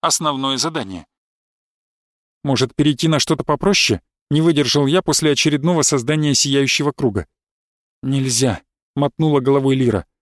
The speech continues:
«Эти навыки самые бесшумные, что у меня есть. Если использую что-то другое, поверь,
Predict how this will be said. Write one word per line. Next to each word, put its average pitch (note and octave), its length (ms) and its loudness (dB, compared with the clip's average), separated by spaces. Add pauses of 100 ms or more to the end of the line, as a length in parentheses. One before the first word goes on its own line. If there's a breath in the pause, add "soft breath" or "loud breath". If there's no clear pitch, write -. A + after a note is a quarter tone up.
(340)
«Эти C#3+ 200 -6
навыки C#3+ 340 -2
самые C#3 340 2
бесшумные, C3+ 600 0
что - 180 -2
у B2+ 60 2
меня C3 220 2
есть. A#2 340 0 (560)
Если D#3+ 380 0
использую D3 500 0
что-то D3+ 280 0
другое, C#3+ 500 2 (180)
поверь, C#3+ 600 2